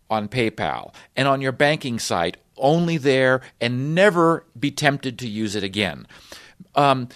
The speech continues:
a number of people came up with, with sort of acronym-based approaches where the, the, they're lyrics to their favorite song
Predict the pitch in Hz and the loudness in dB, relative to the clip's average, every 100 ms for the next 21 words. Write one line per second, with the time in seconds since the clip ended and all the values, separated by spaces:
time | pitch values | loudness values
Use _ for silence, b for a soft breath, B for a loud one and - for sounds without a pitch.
0 | B 131 147 247 214 143 120 110 117 135 | B 0 2 2 0 -4 -4 -6 -4 -4
1 | 123 123 - 123 127 - b b - 147 | 0 -2 0 0 0 -4 b b 0 0
2 | - 160 147 - 160 226 180 147 120 98 | 2 0 0 0 0 0 -2 -2 -2 -2
3 | 92 - - 113 90 - - 110 - 123 | -6 -10 -2 -2 0 -4 -8 -8 0 0
4 | 98 - 76 - 135 123 123 B B - | 0 -4 -10 0 4 4 2 B B -2
5 | 143 143 139 147 139 123 143 135 135 b | 0 2 2 2 2 2 4 4 4 b
6 | b _ 143 147 208 135 - - - 143 | b _ -2 4 4 4 -2 -8 -2 0
7 | 127 131 135 127 117 - 185 190 131 85 | 0 0 0 0 -2 -2 0 2 2 0